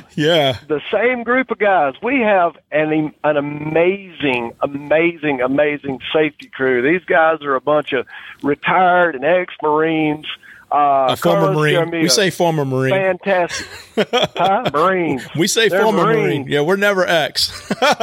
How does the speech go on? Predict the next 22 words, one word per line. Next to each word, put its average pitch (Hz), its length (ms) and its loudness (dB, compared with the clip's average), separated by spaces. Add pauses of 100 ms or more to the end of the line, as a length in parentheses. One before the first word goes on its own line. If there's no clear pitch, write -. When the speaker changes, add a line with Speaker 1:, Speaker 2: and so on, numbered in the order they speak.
(540)
Speaker 2:
Well, 202 280 2
never 214 340 2
ex, 160 340 0 (160)
but 151 280 -2
<laughs> - 1200 -4
always 233 420 4
in 214 160 2
the 185 80 0
blood, 156 380 0
no 160 200 0
doubt. 151 380 0 (380)
But, 170 300 2
uh, 143 300 2 (460)
Carlos 202 360 2
Jaramillo 180 680 2
and 151 100 0
his, 185 220 0 (200)
his 185 340 -2
crew, 190 440 0 (440)
they've 180 300 0
been 190 260 0
through 151 480 0